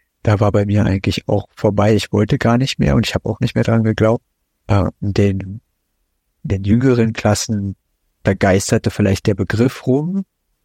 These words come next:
Lese-Rechtschreibschwäche, Legasthenie, aber dass man da spezielle Hilfe bekommen kann,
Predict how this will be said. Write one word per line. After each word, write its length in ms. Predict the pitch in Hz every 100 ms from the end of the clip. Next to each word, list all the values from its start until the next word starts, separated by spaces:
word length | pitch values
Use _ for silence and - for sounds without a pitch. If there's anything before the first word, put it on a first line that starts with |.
| -
Lese-Rechtschreibschwäche, 960 | 117 120 117 117 - 135 127 - 123 131
Legasthenie, 800 | 120 120 117 - 123 120 143 180 -
aber 380 | 120 110 104 101
dass 220 | - 104 104
man 100 | 101
da 160 | 101
spezielle 460 | 98 - - - 104
Hilfe 320 | 110 120 131
bekommen 500 | 113 - 107 107 104 _ _ -
kann, 520 | - 117 131 147